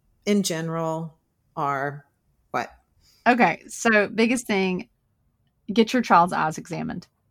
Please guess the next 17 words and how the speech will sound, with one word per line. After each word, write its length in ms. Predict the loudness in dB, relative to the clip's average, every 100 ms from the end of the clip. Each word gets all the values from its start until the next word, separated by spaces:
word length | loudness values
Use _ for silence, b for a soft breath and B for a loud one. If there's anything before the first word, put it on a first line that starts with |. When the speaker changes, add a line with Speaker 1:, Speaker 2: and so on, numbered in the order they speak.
| _ _ -2
Speaker 2:
That 160 | 0
is 220 | 0 -4 -8 -14 _
super 500 | -12 -2 0 2 2
easy. 360 | 0 -2 -4 -4
So 220 | 0 2
there 200 | 2 0
is 460 | 2 2 2 -2 -8 -4
babies 480 | 0 0 0 0 -2
six 240 | -6 -4
to 100 | -4
twelve 300 | 0 0 2
months. 340 | 0 0 -4 -4
That's 260 | -4 -4
your 80 | -6
first 280 | -4 -6 -2
eye 140 | -2 -2
exam. 520 | -6 -8 -6 -8